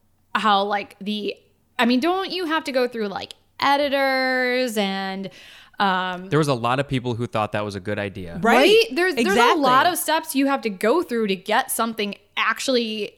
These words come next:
Speaker 1: like, the final draft into a magazine. And no one was like, "Uh, maybe this is crossing a line." Wow.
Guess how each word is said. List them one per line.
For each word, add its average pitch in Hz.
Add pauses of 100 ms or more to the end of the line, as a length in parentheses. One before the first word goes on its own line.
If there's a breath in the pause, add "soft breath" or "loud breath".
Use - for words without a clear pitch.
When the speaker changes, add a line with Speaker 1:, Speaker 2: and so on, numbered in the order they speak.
Speaker 1:
like, 202
the 208
final 220
draft 202
into 214
a 180
magazine. 196
And 208
no 240
one 285
was 262
like, 262 (260)
"Uh, 466
maybe 403
this 349
is 311
crossing 262
a 226
line." 196 (760 soft breath)
Wow. -